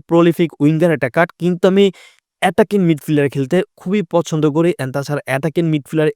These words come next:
এই কার্ডগুলো খুবই ভালো সার্ভিস দেয়, শুধুমাত্র মেসির ক্ষেত্রে and নেইমারের ক্ষেত্রে। এখন আসি আমার মিডফিল্ডে, যারা ডিফেন্সে খুবই দুর্বল, তারা অবশ্যই একটা অ্যাঙ্করম্যান ইউজ করবা। অ্যাঙ্করম্যান বলতে আমাদের গেমে যে ফ্রি দেওয়া যে রাইকার্ড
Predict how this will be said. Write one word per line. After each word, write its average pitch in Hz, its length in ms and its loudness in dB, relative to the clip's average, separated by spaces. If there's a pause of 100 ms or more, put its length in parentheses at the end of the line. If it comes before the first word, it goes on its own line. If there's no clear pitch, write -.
(100)
এই 139 60 0 (120)
কার্ডগুলো 139 400 -2 (220)
খুবই 190 160 0 (100)
ভালো 139 120 0 (100)
সার্ভিস 127 300 -4
দেয়, 156 120 0 (460)
শুধুমাত্র 185 360 0 (120)
মেসির 139 320 0
ক্ষেত্রে 156 240 -2 (120)
and 123 140 -4
নেইমারের 131 360 -2
ক্ষেত্রে। - 280 -12 (440)
এখন 202 180 0 (100)
আসি 175 220 -4
আমার 170 140 2 (120)
মিডফিল্ডে, 131 460 -2 (480)
যারা 185 240 4 (200)
ডিফেন্সে 139 440 -2
খুবই 170 180 0 (100)
দুর্বল, 160 340 2 (300)
তারা 135 140 0 (180)
অবশ্যই 156 420 -4
একটা - 140 -4 (160)
অ্যাঙ্করম্যান 156 520 -2
ইউজ 151 200 -4
করবা। 156 240 2 (360)
অ্যাঙ্করম্যান 180 520 0
বলতে 175 180 -2 (120)
আমাদের 135 280 -2
গেমে 139 240 -2
যে 147 40 2 (120)
ফ্রি 180 140 -4 (140)
দেওয়া 170 200 4 (160)
যে 143 120 0 (520)
রাইকার্ড 170 400 2